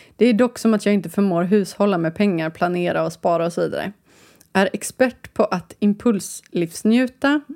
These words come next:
Jag med. Eh, vilket inte heller är något jag helt vill kompromissa bort.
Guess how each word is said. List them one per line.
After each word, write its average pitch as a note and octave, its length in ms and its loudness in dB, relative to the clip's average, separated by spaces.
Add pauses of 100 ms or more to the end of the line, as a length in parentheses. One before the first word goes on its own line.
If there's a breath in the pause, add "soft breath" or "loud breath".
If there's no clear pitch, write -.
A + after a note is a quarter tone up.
(120)
Jag F3+ 280 -12
med. D#4 260 -6 (640 loud breath)
Eh, G#3 280 2
vilket A#3 360 2
inte G#3+ 340 2
heller F3+ 340 0
är F3 140 0
något E3 480 -2
jag F3 320 0
helt F3 320 -6
vill - 100 -12
kompromissa F3 580 -4
bort. - 340 -2